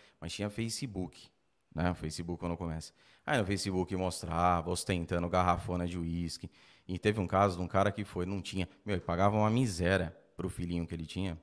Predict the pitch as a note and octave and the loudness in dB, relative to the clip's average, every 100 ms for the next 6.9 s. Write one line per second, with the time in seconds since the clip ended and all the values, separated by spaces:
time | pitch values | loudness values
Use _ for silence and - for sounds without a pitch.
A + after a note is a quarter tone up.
0 | _ _ _ _ _ _ - F#2+ G2+ F#2 | _ _ _ _ _ _ -8 -2 0 0
1 | F#2+ G#2 G2+ F#2 F#2 F2 F#2 F#2 F#2 A2+ | 0 0 2 2 0 0 2 2 4 2
2 | A2+ B2+ G#2+ F#2 F2+ F#2 G2+ A#2 B2+ C#3+ | 4 4 2 -2 -2 0 2 4 4 2
3 | - - _ _ - G2 G#2+ G#2 G#2 G#2 | -4 -20 _ _ -4 0 2 0 0 -2
4 | G2+ A2+ D#3+ E3+ - E3 - D3+ E3+ D3 | 0 0 0 0 -2 -4 0 0 0 -2
5 | - F#2 G2 - E2+ A#2+ G#2+ F2+ G#2 F#2+ | -4 0 0 0 0 0 0 0 0 0
6 | F2 G2 G2 G#2 - E2 F2 E2+ - | -2 -4 -4 -6 -4 -4 -4 -4 -8